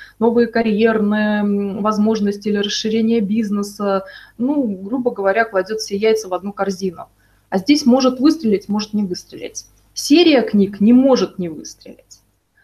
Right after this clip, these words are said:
В любом случае у серии книг будет в энное количество раз больше читателей, чем у одной книги. Чисто статистически. Если ваша первая книга вообще никакая, то вам серию не предложат.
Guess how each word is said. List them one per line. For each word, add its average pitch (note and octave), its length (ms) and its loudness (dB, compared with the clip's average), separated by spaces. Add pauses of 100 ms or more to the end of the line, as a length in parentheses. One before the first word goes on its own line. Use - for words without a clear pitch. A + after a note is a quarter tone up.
(460)
В F3+ 120 -4
любом C#4 380 4
случае A3 560 -10
у - 140 -14
серии C#4+ 420 -6 (100)
книг G#3+ 280 -6 (120)
будет G#3+ 380 -6 (720)
в F3 140 -6
энное A3 360 2
количество G3 680 -8
раз F#3+ 240 -6 (100)
больше G#3+ 320 -4
читателей, D4 580 -4
чем B3 320 -4
у F#3+ 60 -4
одной F#3 300 -4
книги. - 440 -8 (600)
Чисто B3+ 360 -4
статистически. - 1040 -6 (440)
Если C4 340 4
ваша B3+ 340 2
первая B3 420 2
книга A3+ 300 4
вообще G3 580 2
никакая, G#3+ 840 0
то - 80 -12
вам D4+ 340 0
серию C4+ 500 -2
не B3 100 0
предложат. A#3+ 720 -4